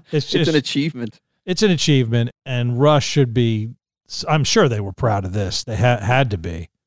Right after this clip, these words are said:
Speaker 2: They had to
Speaker 1: And
Speaker 2: be.
Speaker 1: after this, as we mentioned, they probably said, "You know what? We're never doing that again."
Speaker 2: Well, I think that's really what happened.
Speaker 1: Yeah.
Speaker 2: Right? They, they, they shied away from the crazy long songs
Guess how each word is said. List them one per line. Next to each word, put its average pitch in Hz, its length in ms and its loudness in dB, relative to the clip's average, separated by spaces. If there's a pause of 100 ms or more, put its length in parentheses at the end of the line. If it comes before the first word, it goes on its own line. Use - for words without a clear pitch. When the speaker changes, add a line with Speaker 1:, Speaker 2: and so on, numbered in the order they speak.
(160)
Speaker 2:
They 110 120 -4
had 104 300 -4
to - 120 -16
Speaker 1:
And 127 180 0
Speaker 2:
be. - 60 -8
Speaker 1:
after 151 360 2
this, 147 280 4
as 113 140 0
we 120 140 2
mentioned, 107 760 2
they 110 160 4
probably 113 540 2
said, 107 300 0
"You 113 60 0
know 120 120 4
what? 123 260 4
We're 127 180 2
never 131 320 6
doing 127 320 6
that 123 200 6
again." 85 400 -2 (400)
Speaker 2:
Well, 127 120 2
I 131 60 6
think 160 180 0
that's 151 200 2
really 151 180 4
what 139 120 2
happened. 143 500 -2
Speaker 1:
Yeah. 151 340 0 (360)
Speaker 2:
Right? 135 160 -4
They, 135 140 2
they, 127 180 2 (160)
they 127 120 0
shied 131 280 2
away 127 220 4
from 117 200 -6
the 120 80 -4
crazy 120 340 0
long 113 240 0
songs 127 520 -2